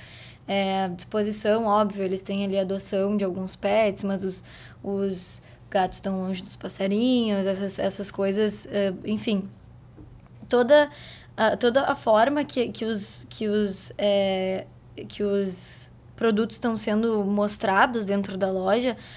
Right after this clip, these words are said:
é um negócio que impressiona, assim, e, e eu acho que aí tá a chave. E aí que tá a questão do, do toda loja é uma flagship do, do Lee Peterson, né? Que, cara,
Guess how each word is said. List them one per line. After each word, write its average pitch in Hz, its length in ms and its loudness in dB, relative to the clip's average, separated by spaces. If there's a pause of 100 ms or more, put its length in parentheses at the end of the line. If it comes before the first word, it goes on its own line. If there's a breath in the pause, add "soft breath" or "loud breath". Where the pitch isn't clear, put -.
(320 loud breath)
é 226 120 6
um 254 60 6
negócio 240 340 4
que 254 80 -6
impressiona, 220 800 2
assim, 185 280 -8 (380)
e, 214 60 -2
e 208 60 4
eu 196 100 6
acho 208 200 2
que 240 220 0 (380 loud breath)
aí 226 180 6
tá 311 140 2
a 302 60 6
chave. 202 440 4
E 220 100 0
aí 226 200 2
que 339 100 -6
tá 247 280 0
a - 40 4
questão 220 480 -2
do, 208 260 2
do 202 720 2 (120)
toda 214 280 6
loja 202 240 6
é 202 40 0
uma 196 120 -2
flagship 196 720 -2
do, 190 460 -2
do 196 240 -4
Lee 196 220 -2
Peterson, 190 500 -4
né? 190 320 -4
Que, 208 240 -2 (720 loud breath)
cara, 294 480 4